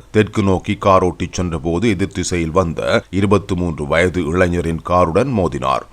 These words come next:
மாலை ஐந்து முப்பது மணிக்கு பிறகு பெண் ஓட்டுநர் எதிர்ப்புற பாதையில் சென்றதால் எதிரே வந்த காருடன் நேருக்கு நேர் மோதல் ஏற்பட்டது.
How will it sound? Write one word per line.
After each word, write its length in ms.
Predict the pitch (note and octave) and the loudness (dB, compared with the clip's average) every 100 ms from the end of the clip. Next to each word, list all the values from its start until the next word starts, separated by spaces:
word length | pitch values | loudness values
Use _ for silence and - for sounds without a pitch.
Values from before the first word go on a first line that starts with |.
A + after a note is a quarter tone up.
| - | -2
மாலை 300 | F#2+ F#2 F2 | 2 2 2
ஐந்து 320 | E2 F#2 F2 E2+ | 0 0 -2 -4
முப்பது 320 | C#2 E2+ D#2+ | -4 -4 -2
மணிக்கு 380 | E2 F2+ D2 E2+ | 0 -2 -4 -4
பிறகு 360 | F#2 E2+ B2+ | 0 0 0
பெண் 280 | G#2 G2 F2+ E2+ | 2 2 2 0
ஓட்டுநர் 420 | D#2+ E2 - A#2 - - | 0 -4 -2 -2 -2 -2
எதிர்ப்புற 360 | F2+ D#2 F2 E2+ | -2 -2 0 0
பாதையில் 560 | - E2+ E2 D#2+ D2 F2 | 2 2 2 -2 -4 -4
சென்றதால் 480 | E2 D#2 C#2+ A2+ C#3 | -4 -2 2 2 0
எதிரே 300 | F2 G2 F#2+ E2+ | -4 0 0 0
வந்த 240 | E2+ E2 - | -2 -4 0
காருடன் 440 | E2+ F2 D#2+ A2 A2 | 2 2 2 -2 0
நேருக்கு 340 | F#2+ F#2 - | 0 -2 -4
நேர் 240 | D#2+ D#2+ D2+ - | -2 -2 -4 -6
மோதல் 440 | F2+ F#2+ F2 E2+ E2 - | 2 4 4 2 -2 -2
ஏற்பட்டது. 680 | F#2+ - - - - F2 | -2 -2 -10 -10 -8 -6